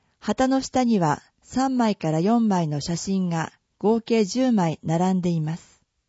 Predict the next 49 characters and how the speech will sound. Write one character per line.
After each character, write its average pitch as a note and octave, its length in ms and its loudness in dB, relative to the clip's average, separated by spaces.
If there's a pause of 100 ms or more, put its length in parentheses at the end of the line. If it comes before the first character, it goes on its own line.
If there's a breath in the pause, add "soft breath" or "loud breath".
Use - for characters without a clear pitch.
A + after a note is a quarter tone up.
(1300)
写 G#3+ 200 -2
真 A#3 360 4
は G#3 240 0 (260)
作 - 220 -6
っ B3+ 40 -2
た G#3+ 160 -4
作 F#3+ 300 -2
品 A3 220 2
の A3 120 4
前 G#3 280 2
で E3 160 2
ポ B3 240 2
ー - 20 4
ズ G3+ 200 -4
を F3+ 80 2
と F#3+ 160 0
っ F#3+ 40 -4
た E3+ 220 -4
り、 D#3 220 -6 (460)
頭 B3 460 0
を G3+ 100 4
寄 E3+ 120 0
せ G3 260 -2
合 F#3 80 -2
い、 C#3+ 160 -4 (160)
し - 140 -6
ゃ G3 40 0
が A3+ 120 0
み A#3 140 0
込 A3 200 0
ん F#3 60 2
で D#3 260 -2
三 A#3+ 320 -2
人 B3 200 0
で F#3 120 -2
シ - 120 -6
ャ F3 60 -2
ボ G3+ 180 -2
ン A#3 100 2
玉 A3 280 2
を G3 120 0
く - 120 -14
っ - 20 -20 (160)
つ - 100 -18
け A#3+ 180 -2
合 B3 60 0
っ B3+ 60 -6 (100)
た E3 120 -2
り、 D3 260 -8